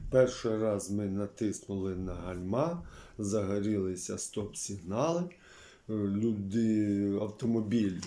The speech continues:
в-, тобто водій, який їде ззаду, він звернув увагу. Але так як наш автомобіль не,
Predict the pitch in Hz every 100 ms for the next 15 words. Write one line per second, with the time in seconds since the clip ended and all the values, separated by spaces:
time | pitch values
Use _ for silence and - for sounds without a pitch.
0 | - 95 98 98 - 110 - 113 92 92
1 | 113 110 104 87 98 101 117 104 98 107
2 | 90 92 85 90 123 143 135 92 113 123
3 | 98 98 101 107 110 104 92 92 95 87
4 | - - - - - - - - - _
5 | _ _ - - 147 135 120 - 123 -
6 | 120 - 127 120 - 110 95 113 110 110
7 | 101 95 92 110 117 135 110